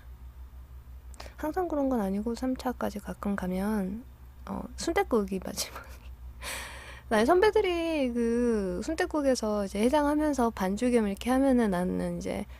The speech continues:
"전 순댓국만 먹고 가겠습니다." 이러고 그냥 순댓-, 순댓국만 먹고 가거든.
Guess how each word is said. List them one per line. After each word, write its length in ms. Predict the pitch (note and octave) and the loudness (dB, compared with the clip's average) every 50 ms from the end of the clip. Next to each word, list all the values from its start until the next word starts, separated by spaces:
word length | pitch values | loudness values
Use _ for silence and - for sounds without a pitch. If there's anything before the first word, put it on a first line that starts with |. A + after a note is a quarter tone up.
| - - - | -18 -18 -8
"전 200 | - - G#3+ A3 | 0 2 4 4
순댓국만 500 | A3 - D#4+ - F#4 F#4 F4+ E4 D#4+ D#4 | 4 2 2 0 0 2 2 2 4 4
먹고 220 | C4+ A#3 - C4+ C4+ | 4 4 6 4 6
가겠습니다." 680 | A#3+ A#3 B3 C4 - D4+ D4 D4+ D4 D#4+ D#4+ D4 A#3+ F#3+ | 6 4 4 2 2 0 2 6 8 8 8 8 6 4
이러고 140 | E3 E3 D#3+ | 0 -2 -4
그냥 140 | - - - | -4 -6 -6
순댓-, 300 | - - C#4 C#4+ C#4 C4+ - | -4 -4 -2 0 0 -2 -2
순댓국만 640 | - - - D4 C#4 C#4 C4+ - - G#3+ G3+ F#3+ F3+ | -4 -4 -2 -2 0 -2 -4 -2 -2 -2 0 0 0
먹고 260 | E3+ E3+ - - - | -2 -6 -8 -12 -8
가거든. 400 | - - - F3 - - - - | -8 -6 -6 -6 -10 -10 -10 -12